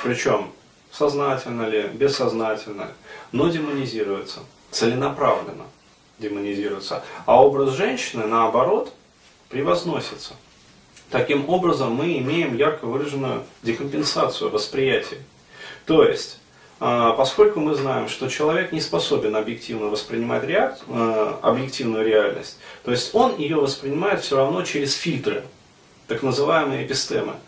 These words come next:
То есть это алгоритмы, которые позволяют фильтровать входящую информацию, поступающую информацию. Так вот, а, вот эти вот как раз фильтры восприятия, они настраиваются женщинами таким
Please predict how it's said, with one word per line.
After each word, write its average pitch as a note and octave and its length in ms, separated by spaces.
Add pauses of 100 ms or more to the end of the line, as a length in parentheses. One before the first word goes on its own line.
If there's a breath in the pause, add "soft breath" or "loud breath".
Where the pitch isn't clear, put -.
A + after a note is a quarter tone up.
(340 loud breath)
То - 100
есть C3 180
это D3 240
алгоритмы, D#3+ 540
которые C#3 400
позволяют D3 580
фильтровать - 720
входящую D3 600
информацию, C3+ 500
поступающую - 640
информацию. - 640 (320)
Так D#3+ 180
вот, - 300 (360 loud breath)
а, B2 240
вот F3+ 120
эти F3 160
вот D3 140
как - 200
раз - 160
фильтры - 340
восприятия, G#3 640
они D3 280
настраиваются B2 760
женщинами B2+ 520
таким - 380